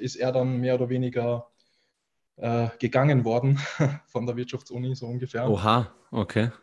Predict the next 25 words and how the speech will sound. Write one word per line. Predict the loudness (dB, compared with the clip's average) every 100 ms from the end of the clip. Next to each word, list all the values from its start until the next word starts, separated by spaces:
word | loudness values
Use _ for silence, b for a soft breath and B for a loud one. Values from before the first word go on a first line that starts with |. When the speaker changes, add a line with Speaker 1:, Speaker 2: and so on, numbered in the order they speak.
| 2
Speaker 1:
Aber, | 2 6 8 10 10 8 4 2 2 2 0
äh, | -2
nein, | 2 4 4
also | 2 -2 -4 -6 -4
wir | -2
haben, | 0 0 0 -2
wir | -2
haben | -2
auf | -4
der | -4
Wirtschaftsuni | -2 -2 -4 -4 -2
weder | 0 4 4 4
irgendwie, | 2 0 2 2
äh, | 2 2 0 0
Geld | 0 0 -2
besprochen, | -8 -4 -4 -2 -2 -2
also | -2 -4
woher | -2 0
das | 0 -4
kommt, | -4 0 0 -2
noch | -4 -6 -6
irgendwie | -10 -8 -6 -6
die | -4
österreichische | -4 -6 -2 -2 -2 -8 -10
Schule, | -6 0 4 4 2